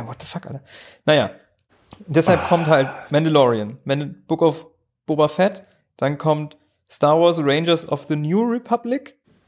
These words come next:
Speaker 2: Was
Speaker 1: Star
Speaker 2: ist das?
Speaker 1: Wars
Speaker 2: Um wen, um wen geht's da?
Speaker 1: Keine Ahnung.
Speaker 2: Also es gibt keine Infos, das sind einfach nur die Namen.
Speaker 1: Genau. Star Wars, äh, Ahsoka, also diese anderen Jedi-Ritterin, die wir gesehen haben, die eingeführt
Speaker 2: Die
Speaker 1: wurde.
Speaker 2: aus der Rebels-Serie.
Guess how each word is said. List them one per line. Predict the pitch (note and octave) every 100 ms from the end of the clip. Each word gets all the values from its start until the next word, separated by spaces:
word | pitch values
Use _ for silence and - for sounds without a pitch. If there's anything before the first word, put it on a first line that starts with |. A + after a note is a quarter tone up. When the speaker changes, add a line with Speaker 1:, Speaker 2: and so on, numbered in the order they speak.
| _ _
Speaker 2:
Was | B2 A#2+
Speaker 1:
Star | D3 D#3+
Speaker 2:
ist | E3+ F3
das? | C3
Speaker 1:
Wars | B2
Speaker 2:
Um |
wen, | B2+ C3 C#3+
um | C#3
wen | C#3 C3
geht's | C3+ -
da? | - F3 - _ _ _
Speaker 1:
Keine | - G#2+
Ahnung. | F#2+ G#2 _ _ _ _ _ -
Speaker 2:
Also | B2 A#2
es | A2+ -
gibt | B2 -
keine | A#2+ A#2
Infos, | A2+ B2+ A#2
das | - B2+
sind | A2+
einfach | A#2
nur | A#2+
die | A#2
Namen. | A2+ A#2 B2 - D#3
Speaker 1:
Genau. | D3+ A2+ A2 A2
Star | - C#3 D3+
Wars, | E3 E3 -
äh, | D3
Ahsoka, | C#3 C3+ C3 - E3+ F#3 A#3+ C#4 C#4+ -
also | B2+ B2 B2+ B2+ _ _ _ _ -
diese | C3 C3+
anderen | C#3 D3+ D#3
Jedi-Ritterin, | D#3 F3 F3 F#3 - _ _ _ _ E3 F3+ F3+ F3+
die | F3
wir | E3
gesehen | E3 E3 F#3
haben, | A3 A#3+ -
die | C#3
eingeführt | D#3 F3+ - F#3+
Speaker 2:
Die | C3+
Speaker 1:
wurde. | A#2+
Speaker 2:
aus | A#2+ -
der | B2+ A#2+ A#2+
Rebels-Serie. | B2+ B2 C3 - - B2+ C3 B2+ C3+ E3